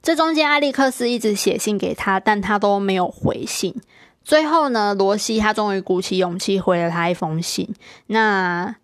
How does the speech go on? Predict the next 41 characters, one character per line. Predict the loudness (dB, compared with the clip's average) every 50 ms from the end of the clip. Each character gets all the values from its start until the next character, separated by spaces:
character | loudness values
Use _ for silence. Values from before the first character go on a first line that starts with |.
| _ _ _ _ _ -8
其 | -4 -2 0 0
中 | 2 0 0 2
有 | 2 0 0
一 | 0 -2
段 | 0 0 0 2 0 0 0
内 | 0 0 0 -2
容 | -4 -6 -6 -4
大 | -2 -2 -2 0
概 | -2 -2 -2 -2 -4 -4 -2
如 | -2 -2 -2 -4
下， | -4 -2 0 0 0 0 -2 -8 -18 -20 -20 _ _ _ _
她 | -4 -2 -2 -2
是 | -2 -2
这 | -2 -2
样 | 0 0 -2 -4
讲 | -6 -8 -8 -8 -8
的 | -6 -6 -8 -8 -12 _ _ _ _ _ _ _ _ _ _ _ _ _ _ _ _ _ _ _ _ _ _ _ _ _ _ _ _ _ _ _ _ _ _ _ _ _ _ _ _ _ _ _ _
：“人 | -2 -2 0
生 | 2 0 0 2 0
很 | 0 0
好 | 0 0 -2 -2
笑， | -2 0 0 0 0 0
不 | -2 -4 -6
是 | -6 -4 -4 -2 -2
吗？ | 0 0 0 -2 -2 -4 -6 -10 _ _ _ _ _ _ _ _ _ _ _ _ _ _ _ _ _
当 | 0 0 2 2
你 | 2 0 0
终 | 0 0 0 0 0
于 | 0 -2 -2
开 | -2 -2 -2 -2
始 | -2 -2 -4 -4 -4 -4
计 | -4 -6 -4 -2
划 | -2 0 0 -2 -2 -2
一 |
些 | -2 -2 -2 -2 -2
事， | -4 -6 -6 -4 -2 -2 -2 -4 -6 -12 _ _ _ _ _ _ _ _ _ _ _
期 | -8 -6 -4 -2
待 | 0 0 0 0
某 | 0 -2 -4 -4
些 | -4 -2 -2 -2
事， | -2 -4 -6 -4 -4 -4 -4 -6 -8